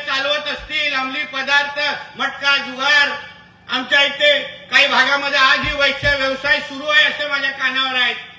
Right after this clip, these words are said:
पोलिसांनी आपलं काम करावं. आमचे राज्याचे मुख्यमंत्री आदरणीय देवेंद्र फडणवीस साहेब आहेत, गृह खातं त्यांच्याकडे आहे. पोलिसांनी तेव्हा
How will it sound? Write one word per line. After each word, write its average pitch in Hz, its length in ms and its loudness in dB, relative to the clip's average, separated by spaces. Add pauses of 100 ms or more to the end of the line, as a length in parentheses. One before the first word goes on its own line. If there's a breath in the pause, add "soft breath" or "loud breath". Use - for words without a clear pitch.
(600)
पोलिसांनी 220 480 -6
आपलं 214 280 -4
काम 214 300 -2
करावं. 208 640 0 (960)
आमचे 202 340 0
राज्याचे 220 560 0
मुख्यमंत्री 214 600 -4
आदरणीय 208 440 -2
देवेंद्र 202 480 -4
फडणवीस 214 460 -6
साहेब 202 220 0
आहेत, 185 300 2
गृह 196 160 2 (120)
खातं 202 220 -6
त्यांच्याकडे 180 540 -4
आहे. - 100 -10 (1080)
पोलिसांनी 233 500 2
तेव्हा 226 300 4